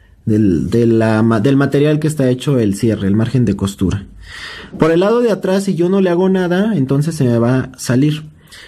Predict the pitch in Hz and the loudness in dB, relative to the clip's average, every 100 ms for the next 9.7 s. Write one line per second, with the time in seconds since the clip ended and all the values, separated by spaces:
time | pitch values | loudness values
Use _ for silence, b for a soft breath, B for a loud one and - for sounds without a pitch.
0 | B 165 175 190 226 240 233 226 226 180 | B 0 2 2 2 2 0 0 -2 -2
1 | 165 170 185 180 180 180 170 156 190 190 | 0 0 0 2 0 -2 -2 -2 -2 -2
2 | 156 139 131 131 120 123 139 160 123 131 | 0 0 0 0 2 2 0 0 0 -2
3 | 127 147 151 170 165 208 165 117 110 147 | -2 -2 0 0 0 -2 0 0 0 0
4 | 175 226 - - _ _ _ b b b | 0 -2 -6 -20 _ _ _ b b b
5 | b b b 165 185 196 180 160 175 185 | b b b 0 0 0 0 2 2 2
6 | 175 170 190 196 - - 139 147 170 170 | 2 2 2 -2 -8 -4 -2 0 -2 0
7 | 202 190 165 147 160 170 165 165 160 160 | 0 2 2 0 0 0 0 0 2 0
8 | 156 - 117 113 117 131 160 156 117 - | -2 -2 -2 0 0 0 0 -2 -4 -2
9 | 147 151 165 156 147 185 - | 0 2 2 2 2 0 -4